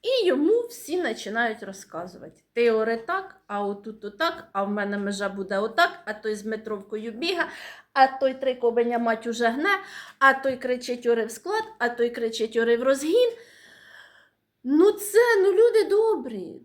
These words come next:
це страховіття, це, це, ну, це хата тепла.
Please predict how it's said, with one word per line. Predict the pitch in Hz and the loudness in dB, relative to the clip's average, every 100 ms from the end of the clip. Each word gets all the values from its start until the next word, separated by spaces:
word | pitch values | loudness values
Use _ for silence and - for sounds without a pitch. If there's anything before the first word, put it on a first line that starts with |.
| - | -8
це | 370 | -4
страховіття, | 381 381 427 - 392 392 415 427 _ - 180 156 - _ | -4 0 -2 2 0 0 -6 -8 _ -8 -6 -6 -10 _
це, | - 320 330 - - | -4 -2 -2 -4 -14
це, | - 349 359 | -4 0 2
ну, | 359 392 | 4 2
це | 330 - 349 | -2 -4 -6
хата | 330 381 403 359 | -4 -4 -2 -4
тепла. | 339 349 427 427 - 202 180 165 | -6 -2 -2 -2 -4 -8 -6 -8